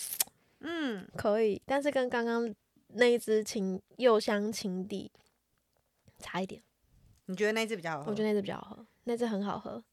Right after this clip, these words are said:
Speaker 1: 会
Speaker 2: 在套姜汁汽水，但对我来说都在喝果汁，所以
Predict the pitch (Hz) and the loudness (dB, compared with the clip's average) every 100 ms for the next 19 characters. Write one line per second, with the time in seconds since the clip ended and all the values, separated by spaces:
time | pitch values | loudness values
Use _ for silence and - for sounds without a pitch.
0 | _ - 277 277 247 - 233 240 233 214 | _ 2 6 6 6 4 2 2 -2 -2
1 | - - 233 269 277 285 208 196 214 220 | -4 -8 -4 0 4 4 4 2 2 2
2 | 208 208 202 - - 185 202 202 | 2 0 -4 -6 -12 -10 -6 -6